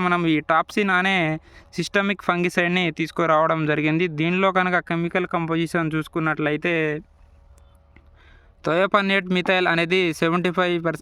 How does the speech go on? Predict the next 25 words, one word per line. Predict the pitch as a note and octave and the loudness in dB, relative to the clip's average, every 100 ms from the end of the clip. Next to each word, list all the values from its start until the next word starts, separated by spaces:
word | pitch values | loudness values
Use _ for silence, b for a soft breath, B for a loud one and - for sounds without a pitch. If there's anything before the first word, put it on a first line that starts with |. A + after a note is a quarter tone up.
| - | -4
సెవెంటీ | E3+ F3 F#3+ E3+ | 2 2 2 0
పర్సెంట్ | E3+ D3+ F3+ F3 F3 D#3 D3 | -2 0 0 2 0 0 0
డబ్ల్యూపీ | D#3+ E3+ E3+ D3 | -2 -2 0 0
వెటబుల్ | D3+ F3 F3 F3 E3 | 0 0 0 -2 0
పౌడర్ | D#3 D#3 D#3 | 0 0 0
రూపంలో | D3+ D#3 E3 E3 D3+ | 0 0 2 2 2
ఉండడం | C#3+ D3 D#3 D3 | 2 2 2 0
జరుగుతుంది. | D3 D3 D3+ D#3+ F#3+ G3 B B B - | 0 0 0 0 -2 -4 B B B -2
ఇది | F3 F#3 | 0 2
మనకు | F#3 G3 G#3 F#3 E3 | 2 0 0 0 0
మిరపలో | E3+ F3 G3+ G3 F3+ | 0 0 2 4 2
ఆశిస్తున్నటువంటి | F3 F#3 F#3+ F3+ E3+ F3 F3 F3 F#3 D#3+ | 2 -2 0 0 0 0 0 0 0 0
అన్ని | E3+ F#3+ F#3 | 2 2 2
రకాల | F3 F3 F3 F#3 E3+ D#3+ B B B B D#3 | 2 2 4 4 2 0 B B B B 0
పండాకు | D#3+ F3 F3+ F3+ | 4 2 2 -2
సమస్యలు, | F3+ F3 E3 F3 F3 F3 D#3+ | 0 2 2 2 2 0 2
కాయమచ్చ | D#3+ E3+ F3 - E3+ | 2 2 -2 -2 -2
సమస్యలు, | E3+ E3 D#3+ F3 E3 D#3 | 0 0 0 2 2 4
అలాగే | E3 E3+ F#3+ E3 D#3 - b b - | 2 2 0 0 -2 -6 b b -6
మనకు | D3+ D3+ F#3 F3 D#3+ D3 | -2 -2 0 2 2 2
అన్ని | F3 F#3+ F#3 | 2 2 2
రకాల | F#3 F#3 F#3 F3+ D#3 D3+ D#3+ D#3+ | 2 2 2 2 2 2 0 0
ఈ | D#3+ D3+ | 2 2
ఫంగిసైడ్స్‌కి | D#3 E3 F3 F3+ F3 - G3 F#3+ E3+ D#3 | 2 2 2 2 0 -2 -2 0 2 2
ఈ | D3+ | 2